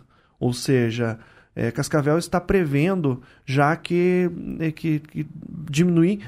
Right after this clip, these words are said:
as, as suas, os seus gastos. Então, desde subsídios do prefeito, secretários,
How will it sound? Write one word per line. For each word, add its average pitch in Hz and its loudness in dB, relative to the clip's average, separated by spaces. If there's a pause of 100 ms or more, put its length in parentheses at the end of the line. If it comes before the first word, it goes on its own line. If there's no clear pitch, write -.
as, 151 0
as 151 2
suas, 170 0
os - -2
seus 180 0
gastos. - 0 (480)
Então, 156 2
desde 180 4
subsídios 151 0
do 135 -2
prefeito, 156 0
secretários, 147 0